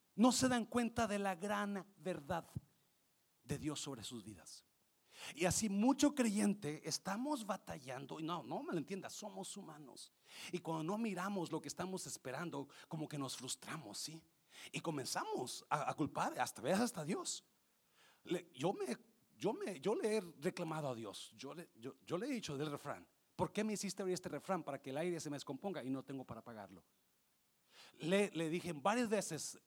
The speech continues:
le, le pregunté, le, le reclamé a Dios, porque es de humanos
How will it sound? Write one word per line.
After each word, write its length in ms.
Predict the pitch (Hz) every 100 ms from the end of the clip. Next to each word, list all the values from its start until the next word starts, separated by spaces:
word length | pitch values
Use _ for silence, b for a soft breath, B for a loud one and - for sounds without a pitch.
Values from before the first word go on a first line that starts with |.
| _
le, 260 | - 160 -
le 120 | 151 156
pregunté, 500 | 160 160 156 175 165
le, 180 | 143
le 180 | 123 160
reclamé 440 | 170 170 175 170 165
a 100 | 131
Dios, 240 | 117 95 B B
porque 440 | - 202 190 147 - _ _ _ _ _ _ _ _ _ _ _
es 440 | 208 208 208 - 156
de 100 | 165
humanos 880 | 156 185 202 214 220 - - -